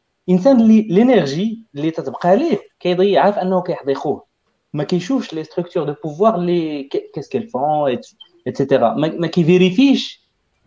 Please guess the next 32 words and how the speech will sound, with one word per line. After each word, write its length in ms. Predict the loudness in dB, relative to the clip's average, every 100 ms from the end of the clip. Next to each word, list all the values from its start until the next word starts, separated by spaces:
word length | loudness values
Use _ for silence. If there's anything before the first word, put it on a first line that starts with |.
| _
القوانين 600 | -6 0 2 4 4 4
اللي 120 | 4
غادي 240 | 2 2 0
في 100 | 0
الاخر 380 | 0 0 0 2
غادي 220 | 0 -2
غ-، 360 | -4 -4 -2
هي 140 | 0 0
اللي 100 | 2
غادي 140 | 0
تحكم 320 | -2 -6 -2 0
ليه 120 | 2
حياته، 360 | 2 0 2
غادي 220 | 0 0 -2
شحال 220 | -2 0
غيخلص 420 | 0 -2 -6 -6
ديال، 380 | -8 -8 -8 -10 _ _ _
ديال، 420 | -4 -2 -2 -4 -4
ديال 140 | -4
الضرائب، 880 | 0 2 4 4 2 0 0 -2 -2
آه، 1160 | -2 -2 -2 -4 -4 -6 -8 -10 -10 -10 -8
شحال، 420 | -10 -2 -2 -2 -6
شحال 160 | -2
غادي 200 | -2 -4
تخلص، 340 | -6 -6 -6 -6
شحال 160 | -4
المينيموم 460 | -4 -2 -2 -2 -2
ويج 220 | -4 -6
ديالو، 340 | 0 4 4 4
ايتترا. 420 | 2 -2 -2 -2 -8 _ _ _ -4
دونك 200 | -4 -4 -10 -6 -2
راه 360 | 0 0 -4